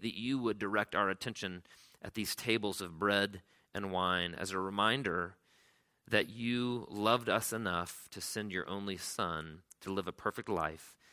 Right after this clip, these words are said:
to die a perfect death, and to rise again, conquering both sin and death, so that we might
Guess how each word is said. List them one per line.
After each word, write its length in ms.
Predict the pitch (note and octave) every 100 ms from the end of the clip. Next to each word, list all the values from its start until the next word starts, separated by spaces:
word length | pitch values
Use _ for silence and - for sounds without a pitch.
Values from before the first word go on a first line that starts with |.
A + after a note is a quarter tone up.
| _
to 60 | -
die 300 | F2 F2+ F#2
a 40 |
perfect 420 | F2 - G2 D#2 F2
death, 240 | F2 D#2+
and 100 | E2+
to 60 | F2+
rise 420 | F2+ F#2+ G#2 G#2
again, 320 | G2 F#2+ E2
conquering 460 | - G#2+ G#2 F#2+ F2
both 200 | F2 -
sin 460 | - A#2+ A2 A2+ G2+ - - - -
and 160 | A2
death, 280 | C3 A2 G2+
so 140 | -
that 140 | A#2 F#2
we 320 | G#2 A#2 D#3
might 380 | D3 G#2 A2+